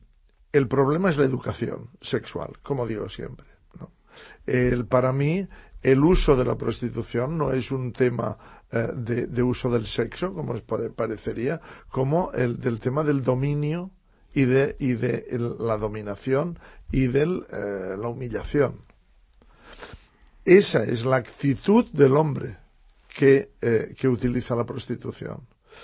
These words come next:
Y yo creo, esta es, es opinión mía, a partir de todo lo que he observado y de la gente con quien, con quien he hablado. Porque, mm, se da por supuesto que la mujer no querría ejercer el sexo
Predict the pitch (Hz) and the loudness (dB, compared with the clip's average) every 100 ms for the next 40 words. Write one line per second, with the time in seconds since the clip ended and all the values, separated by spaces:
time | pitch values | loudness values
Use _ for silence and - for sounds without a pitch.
0 | - - - - _ - 127 135 - 143 | -20 -20 -20 -20 _ -4 4 4 6 4
1 | 123 135 131 127 110 117 117 104 117 123 | 6 2 0 0 -2 -2 -4 -2 -2 -2
2 | 127 123 131 165 156 123 117 131 135 135 | -2 -2 0 4 6 4 0 2 2 4
3 | 131 123 117 113 120 120 117 113 - 107 | 4 4 2 0 -2 -2 -2 -2 -2 -2
4 | 110 117 123 131 123 117 131 120 127 139 | 0 0 0 0 2 0 -2 -4 -4 -4
5 | 135 131 123 113 - - - 127 123 131 | -4 -2 -2 -4 -16 -20 -8 -4 -2 -2
6 | 127 120 113 117 113 107 - - - - | 0 0 2 2 2 -2 -14 -20 -20 -20
7 | - 156 156 143 156 165 - 160 156 139 | 4 8 8 4 2 2 0 -2 -2 -4
8 | 117 - - - _ _ - - - - | -8 -16 -20 -20 _ _ -20 -20 -20 -12
9 | - - - 170 156 226 190 147 131 135 | -4 0 6 8 8 6 8 6 6 0
10 | 117 139 135 - - 95 - - - - | 0 0 0 -4 -10 -10 -18 -20 -6 2
11 | 143 135 - 131 123 123 - 147 139 - | 4 4 0 0 0 -2 2 2 2 -4
12 | - 147 170 180 - 151 139 131 165 170 | -2 2 4 4 4 4 4 4 2 2
13 | 123 110 - - - 117 101 - 156 156 | 2 0 -4 -6 -4 -4 -4 -4 -6 -6
14 | - - | -10 -12